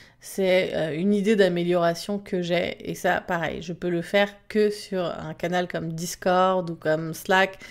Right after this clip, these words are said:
Ça aurait été compliqué sur le groupe Facebook. Tout ça pour dire que Discord va permettre vraiment d'avoir plus de possibilités dans la gestion de la communauté, mais avoir,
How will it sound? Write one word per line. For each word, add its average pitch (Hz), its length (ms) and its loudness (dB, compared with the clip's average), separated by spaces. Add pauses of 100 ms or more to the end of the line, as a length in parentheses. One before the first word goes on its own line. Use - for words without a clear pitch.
(320)
Ça - 140 -4
aurait 180 100 2
été 208 160 -2
compliqué 233 520 -4
sur 180 220 -4
le 165 80 -4
groupe 190 240 -4
Facebook. - 540 -6 (1040)
Tout 226 140 -2
ça 294 220 4
pour 214 240 0
dire 247 320 2
que - 100 -2
Discord 202 580 2
va 175 240 2
permettre 185 440 0
vraiment 196 320 0
d'avoir 180 340 2
plus 233 280 0
de 202 100 8
possibilités 202 640 0
dans 214 100 2
la 175 160 2
gestion 208 440 2
de 226 40 0
la 196 120 4
communauté, 185 640 -2
mais 226 120 2
avoir, 180 460 -2